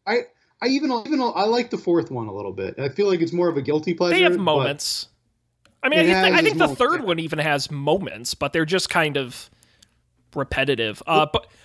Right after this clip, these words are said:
Speaker 2: but I also
Speaker 1: The
Speaker 2: feel
Speaker 1: fourth Pirates of the Caribbean is always the one I point to as an example of a movie I like,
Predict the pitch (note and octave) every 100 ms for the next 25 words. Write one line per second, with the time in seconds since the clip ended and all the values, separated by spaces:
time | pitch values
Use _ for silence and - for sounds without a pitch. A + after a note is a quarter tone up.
0 | - A#3 D4+ G#3 A3+ B3+ B3 G3+ - A3
1 | G#3 G#3 A3 F#3 - F3+ E3+ E3+ E3+ D#3
2 | C3+ C#3 E3 F3+ D#3 D#3 D3+ D3+ C#3+ C#3
3 | D3+ C#3+ B2 C#3 C3 A#2 B2 B2 B2 C#3
4 | D3 C3 C3+ D3 D#3 E3 E3 C3+ B2+ C#3
5 | D3+ G3+ -